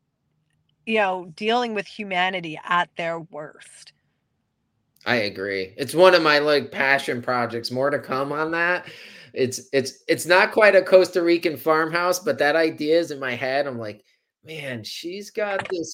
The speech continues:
Speaker 2: great, like, idea," you know? Like, it's the concept, 'cause I always
Speaker 1: Yeah.
Speaker 2: say that to myself. I'm like, "The,
Speaker 1: Yeah.
Speaker 2: the s-, state of affairs going on here." I'm like, "Where's my next,"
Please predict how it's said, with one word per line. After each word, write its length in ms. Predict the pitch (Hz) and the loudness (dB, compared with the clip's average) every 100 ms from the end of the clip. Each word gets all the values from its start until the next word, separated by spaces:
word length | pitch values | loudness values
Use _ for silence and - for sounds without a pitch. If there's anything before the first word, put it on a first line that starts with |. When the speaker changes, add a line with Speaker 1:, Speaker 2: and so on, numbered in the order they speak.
| - | -14
Speaker 2:
great, 640 | 127 127 135 151 160 170 - _ _ - | -8 -4 -2 0 2 0 -4 _ _ -6
like, 520 | 143 143 135 127 - 139 | -2 0 0 -2 -6 -2
idea," 1080 | 135 131 123 117 131 160 190 127 107 110 113 | 0 0 -4 -8 -6 -2 0 0 -2 -6 -6
you 120 | 123 | -6
know? 260 | 123 127 135 | -4 -6 -6
Like, 260 | 156 147 156 | -4 -2 -4
it's 180 | - - | -8 -8
the 220 | 147 147 | -8 -6
concept, 580 | 147 180 294 - 110 - | -6 -6 -4 -4 -6 -4
'cause 180 | 120 117 | -4 0
I 200 | 131 139 | 4 4
always 300 | 156 160 - | 4 2 0
Speaker 1:
Yeah. 60 | |
Speaker 2:
say 200 | 233 139 170 135 | 0 0 0 -2
that 120 | 117 | -6
to 60 | 110 | -10
myself. 380 | 101 - 101 | -8 -6 -6
I'm 140 | 101 101 | -8 -10
like, 240 | 98 92 _ _ _ _ _ - | -12 -12 _ _ _ _ _ -8
"The, 180 | 104 - | -8 -6
Speaker 1:
Yeah. 160 | 110 | -8
Speaker 2:
the 40 | 104 | -8
s-, 200 | - - _ | -10 -12 _
state 340 | - 143 139 | -2 4 4
of 80 | 135 | 4
affairs 420 | 127 123 135 127 | 0 2 4 4
going 260 | 127 127 123 | 2 0 0
on 140 | 120 113 | -2 -2
here." 240 | 127 123 | -2 -2
I'm 140 | 117 113 | -2 -4
like, 180 | 107 | -6
"Where's 840 | 104 120 165 240 302 302 277 240 214 | -6 -8 -6 -6 -8 -10 -10 -12 -12
my 180 | 202 | -10
next," 600 | 180 87 - - - - | -8 -8 -6 -8 -8 -14